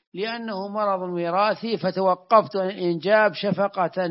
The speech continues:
على من سوف يولد وعلى نفسي من المصاريف الباهظة التي يتطلبها علاج ذلك المرض،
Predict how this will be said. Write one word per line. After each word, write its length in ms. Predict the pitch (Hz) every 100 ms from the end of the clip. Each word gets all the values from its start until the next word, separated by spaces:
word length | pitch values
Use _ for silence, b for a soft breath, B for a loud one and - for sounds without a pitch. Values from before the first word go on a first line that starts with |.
| 160
على 600 | 131 156 196 196 175 165
من 280 | 156 180 175
سوف 320 | 143 202 180
يولد 460 | 165 190 214 214 226 - _ b b b b b b
وعلى 340 | 170 170 208 220
نفسي 420 | 240 196 - 214
من 80 | 196
المصاريف 760 | 190 165 185 180 190 202 175
الباهظة 720 | 185 170 185 160 185 185 190 196
التي 360 | 190 165 -
يتطلبها 760 | 165 165 202 196 196 185 170 165
علاج 440 | 156 165 202 202
ذلك 460 | 165 196 196 175 170
المرض، 460 | 165 180 214 220